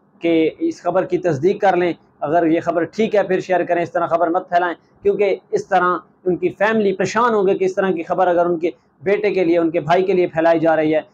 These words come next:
तो हो सकता है, ख्याल आता है कहीं न किसी तरह ये खबर दुरुस्त ना हो। तो please इस खबर को पहले तस्दीक करें, ये खबर कहीं से भी सच्ची साबित नहीं होती है, क्योंकि जो reporter है वो Jio का नहीं, Airway का है, वो उसका Jio पे क्या काम है? और फिर उन्होंने खुद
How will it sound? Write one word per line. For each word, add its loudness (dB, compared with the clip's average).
तो 0
हो 2
सकता -2
है, 4
ख्याल 2
आता 2
है 2
कहीं 0
न -6
किसी -6
तरह 0
ये 2
खबर -2
दुरुस्त 0
ना 0
हो। -2
तो -4
please 2
इस -2
खबर 2
को -4
पहले 2
तस्दीक -2
करें, 0
ये 2
खबर -2
कहीं 0
से -2
भी 0
सच्ची -8
साबित 0
नहीं 2
होती 0
है, 2
क्योंकि 0
जो 0
reporter 0
है 4
वो 0
Jio 0
का 2
नहीं, 2
Airway 2
का 0
है, 2
वो -4
उसका 0
Jio 2
पे -2
क्या 2
काम 0
है? 4
और 2
फिर -2
उन्होंने 0
खुद -2